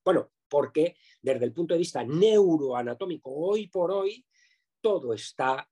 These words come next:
interrelacionado. Concepto de interdependencia regional. Entonces, yo, eh, generando estímulos mecánicos, voy a generar estímulos neurofisiológicos, neurovasculares, neuroendocrinos y viceversa.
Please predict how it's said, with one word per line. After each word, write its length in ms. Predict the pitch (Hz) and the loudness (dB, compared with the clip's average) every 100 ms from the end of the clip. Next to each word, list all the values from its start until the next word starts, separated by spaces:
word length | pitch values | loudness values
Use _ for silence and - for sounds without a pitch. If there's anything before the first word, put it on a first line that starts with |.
| - | -2
interrelacionado. 1200 | 208 202 185 165 127 117 104 - 98 87 78 - | 2 2 0 -4 -4 -6 -8 -8 -8 -8 -12 -2
Concepto 540 | 139 123 160 160 196 | 0 2 0 2 2
de 120 | 165 | 4
interdependencia 960 | 131 131 123 139 127 127 117 123 117 117 | 4 2 0 -2 0 -2 -2 -2 0 -4
regional. 500 | 107 127 196 131 - _ - _ | 0 2 4 2 -2 _ -20 _
Entonces, 440 | 123 151 160 - _ | 0 2 2 0 _
yo, 320 | - 160 139 - _ _ | 0 2 2 0 _ _
eh, 380 | 120 127 123 120 | -2 0 2 -2
generando 500 | - 131 139 165 147 | -4 -2 -2 -2 -2
estímulos 520 | 117 - 165 170 147 156 | -4 -6 -4 -4 -4 -4
mecánicos, 600 | 156 170 185 185 226 175 | -4 -4 -4 -4 -8 -6
voy 220 | 135 147 | -6 -6
a 60 | |
generar 440 | 147 170 160 175 202 | -8 -8 -6 -6 -6
estímulos 640 | - - 170 185 208 - _ | -6 -6 -2 0 0 -4 _
neurofisiológicos, 1400 | 156 190 202 180 143 147 - 139 226 226 220 233 233 214 _ - | 2 6 6 2 -2 -10 -12 -6 -6 -8 -12 -8 -8 -10 _ -6
neurovasculares, 1400 | 165 190 190 147 123 120 - - 208 214 208 208 - _ 156 | -2 0 0 -2 -8 -10 -10 -2 2 2 0 -2 -6 _ 2
neuroendocrinos 1300 | 180 190 180 151 131 117 - 170 226 120 - - - _ _ _ | 6 6 6 2 -4 -8 -8 -6 -4 -4 -8 -18 -20 _ _ _
y 160 | 147 147 | -6 -6
viceversa. 800 | 143 131 156 196 - - - | -4 -2 0 0 -2 -12 -20